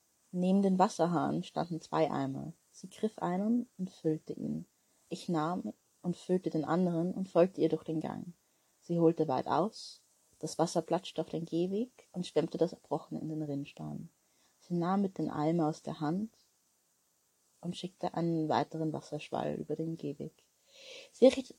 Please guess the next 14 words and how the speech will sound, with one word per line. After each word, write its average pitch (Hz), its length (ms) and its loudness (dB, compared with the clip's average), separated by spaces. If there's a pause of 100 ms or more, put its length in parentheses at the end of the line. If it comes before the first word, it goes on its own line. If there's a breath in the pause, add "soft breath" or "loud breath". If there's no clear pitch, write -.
sie - 200 4
richtete 220 380 6
sich 190 220 -2
auf 180 320 8
und 175 140 -6
sah, 170 180 4
dass 175 160 2
ich - 160 -12
weinte. 160 540 -4 (640)
„Jungchen“, 175 680 0 (400)
sagte 160 280 -6
sie 175 140 -8
verwundert. 170 560 -4 (480)
„Jungchen.“ 160 800 -2